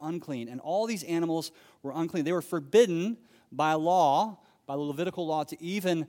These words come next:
touch these things, let alone eat them. And in a voice, the Lord's voice says to Peter in the vision, "I want you to rise, I want you to kill these animals, and I want you to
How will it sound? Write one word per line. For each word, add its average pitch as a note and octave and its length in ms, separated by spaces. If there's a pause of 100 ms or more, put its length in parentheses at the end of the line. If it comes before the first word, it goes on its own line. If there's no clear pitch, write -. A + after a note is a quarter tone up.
(180)
touch - 360
these D3+ 220
things, C#3 280
let D3+ 140
alone C#3 260
eat D#3+ 240
them. A#2 180
And D3+ 140
in C#3+ 80
a C3+ 40
voice, C#3+ 800 (480)
the C3 80
Lord's G#3 360
voice A#2 280
says D#3 260
to D3 100
Peter C3+ 240
in C3+ 140
the C#3 60
vision, G2 460 (500)
"I G#2 80
want A#2+ 180
you B2+ 60
to A#2 80
rise, B2+ 640 (140)
I - 20
want A#2+ 160
you G#2+ 60
to G#2+ 60
kill - 200
these C#3+ 220
animals, A2+ 600
and - 120
I - 20
want A2 220
you G#2+ 80
to G2+ 60